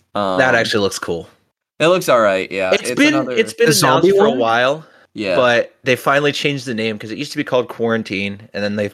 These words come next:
Speaker 2: realized that, uh-oh,
Speaker 3: Right. <laughs>
Speaker 2: we've been in quarantine
Speaker 1: In
Speaker 2: for the
Speaker 1: bad taste
Speaker 2: past two
Speaker 1: now.
Speaker 2: years, or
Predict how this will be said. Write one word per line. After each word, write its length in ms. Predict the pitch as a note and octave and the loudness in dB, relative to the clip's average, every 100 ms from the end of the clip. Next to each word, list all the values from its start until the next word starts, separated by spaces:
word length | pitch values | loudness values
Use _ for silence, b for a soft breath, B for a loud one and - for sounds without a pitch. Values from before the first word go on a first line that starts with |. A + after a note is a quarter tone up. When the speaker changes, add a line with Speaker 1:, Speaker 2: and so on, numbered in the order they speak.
| - | -2
Speaker 2:
realized 440 | A#2+ A#2 A#2 A2 | 0 2 2 2
that, 140 | A2 - | 0 2
uh-oh, 100 | C3 A#2 G#2+ G#2+ | 2 4 4 2
Speaker 3:
Right. 320 | - F3+ C#3 - | 0 -2 -2 -6
<laughs> 140 | _ | _
Speaker 2:
we've 140 | C#3+ C3+ | -2 0
been 140 | D3+ | 2
in 80 | C#3 | 2
quarantine 480 | C#3+ D3 C3+ B2 A#2+ | 2 4 4 2 -2
Speaker 1:
In 40 | A#2 | 2
Speaker 2:
for 60 | G#2 | 2
the 60 | G2 | 2
Speaker 1:
bad 180 | A#2 A2 | 0 -2
taste 160 | - | -4
Speaker 2:
past 20 | |
two 140 | - B2+ | -2 0
Speaker 1:
now. 40 | |
Speaker 2:
years, 580 | A2 A2 A2 A#2+ - - - _ _ - | 2 2 0 -2 -6 -10 -16 _ _ -16
or 180 | - | -14